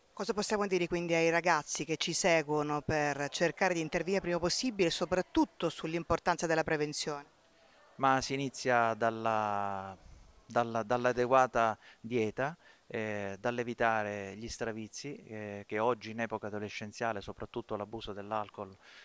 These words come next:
Speaker 2: manifesta, eh, un netto incremento, alimentarsi con cibi sani, eh, a basso contenuto calorico ed eseguire un'attività fisica, quindi combattere la sedentarietà.
Speaker 1: La funzione del centodiciotto è fondamentale, ma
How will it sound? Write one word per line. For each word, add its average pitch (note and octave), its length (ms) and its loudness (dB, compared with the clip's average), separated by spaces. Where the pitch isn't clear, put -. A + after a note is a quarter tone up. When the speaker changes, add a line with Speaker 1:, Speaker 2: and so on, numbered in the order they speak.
Speaker 2:
manifesta, A2 840 -4
eh, G#2 380 -10
un A2+ 160 -8
netto A2+ 260 -8
incremento, G#2 680 -12
alimentarsi A2 580 -4
con G#2+ 160 -8
cibi A#2+ 260 -10
sani, A#2+ 520 -6
eh, G#2 440 -10
a G#2 80 -6
basso A2+ 380 -2
contenuto G#2+ 880 -4
calorico A2 640 -2
ed B2+ 160 -2
eseguire A#2+ 500 0
un'attività A2 560 -4
fisica, F#2+ 580 -10
quindi A2 320 -6
combattere A2+ 600 -2
la G2+ 100 -8
sedentarietà. F#2+ 760 -8
Speaker 1:
La F#3+ 60 4
funzione B3 400 6
del A3+ 80 8
centodiciotto A#3+ 840 4
è F#3+ 100 2
fondamentale, G#3+ 960 4
ma E3+ 260 6